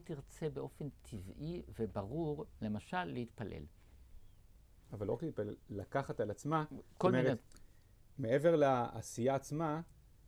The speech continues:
Speaker 2: המק-, המילים, המילים שקודם השתמשתי, זה מילים שהם יותר שייכים ל-, ל-, לצד שמאל, שזה אחריות, לקבל על עצמי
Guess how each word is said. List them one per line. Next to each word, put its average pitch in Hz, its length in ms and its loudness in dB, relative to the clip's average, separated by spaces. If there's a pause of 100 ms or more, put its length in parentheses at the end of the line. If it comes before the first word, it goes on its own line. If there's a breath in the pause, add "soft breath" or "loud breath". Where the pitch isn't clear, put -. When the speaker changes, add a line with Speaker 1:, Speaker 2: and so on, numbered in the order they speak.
(220)
Speaker 2:
המק-, 101 280 -8
המילים, 113 540 -2 (160)
המילים 120 260 0
שקודם 135 260 0
השתמשתי, 135 600 0
זה 110 140 -2
מילים 170 440 2
שהם 120 240 -2
יותר 139 180 2
שייכים 139 360 -2
ל-, 127 60 2 (100)
ל-, 120 420 -2
לצד - 280 -4
שמאל, 156 240 0
שזה 117 380 2 (480)
אחריות, 110 720 -2 (880)
לקבל 127 460 4
על 139 140 4
עצמי 156 460 0